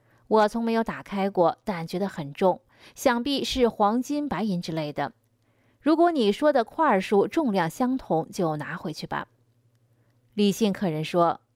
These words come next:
：“如果能找到，我就与你平分。”茶馆主人笑而不答。李姓客人随茶馆主人来到一个小棚楼上，发现楼上放了很多伞、鞋、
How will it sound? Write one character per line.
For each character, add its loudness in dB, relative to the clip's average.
：“如 4
果 2
能 -4
找 -4
到， 2
我 4
就 2
与 -4
你 -2
平 -8
分。” 2
茶 2
馆 -4
主 -2
人 0
笑 2
而 0
不 -8
答。 -8
李 2
姓 0
客 4
人 2
随 0
茶 -4
馆 2
主 4
人 2
来 4
到 6
一 -4
个 4
小 -6
棚 -6
楼 -2
上， 0
发 2
现 2
楼 4
上 2
放 -2
了 4
很 -6
多 2
伞、 -2
鞋、 0